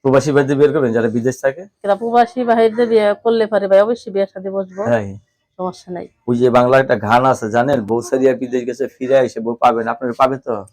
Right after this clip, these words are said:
Speaker 2: ইনশাল্লাহ ভাই,
Speaker 1: নাকি আবার
Speaker 2: যদি
Speaker 1: উড়াল দিবেন?
Speaker 2: না, জীবিত থাকলে পরে যদি থাকি তাহলে পাবে, আর যদি সে মারা যায় সেটা তো অন্য ব্যাপার।
Speaker 1: আচ্ছা, কতদিন ধরে স্বামী ছাড়া আছেন জানি?
Speaker 2: না, পাঁচ বছর।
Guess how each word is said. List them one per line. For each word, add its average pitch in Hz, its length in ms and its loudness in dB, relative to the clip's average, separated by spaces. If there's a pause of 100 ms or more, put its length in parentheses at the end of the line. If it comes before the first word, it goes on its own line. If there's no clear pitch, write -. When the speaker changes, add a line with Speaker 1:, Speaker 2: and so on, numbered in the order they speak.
(280)
Speaker 2:
ইনশাল্লাহ 220 480 -2
ভাই, 185 100 4
Speaker 1:
নাকি - 160 2
আবার 120 140 2
Speaker 2:
যদি - 80 0
Speaker 1:
উড়াল 139 280 6
দিবেন? 110 320 -2 (320)
Speaker 2:
না, 196 180 -2
জীবিত 233 360 -4
থাকলে 220 480 -2
পরে 214 240 0
যদি 202 320 -6 (140)
থাকি 233 300 -4
তাহলে 208 220 2
পাবে, 180 280 0
আর - 80 -2
যদি 294 240 -10
সে 240 140 -12
মারা 220 260 0
যায় 190 140 -2
সেটা 190 240 -8
তো 196 120 -6
অন্য 190 140 -6
ব্যাপার। 175 220 -10
Speaker 1:
আচ্ছা, 92 880 -10 (720)
কতদিন 151 320 -4
ধরে 156 140 -2
স্বামী 160 200 -4
ছাড়া 170 200 -2
আছেন 175 200 -6
জানি? 226 180 -8 (380)
Speaker 2:
না, 214 140 -8
পাঁচ 226 140 0
বছর। 185 400 -14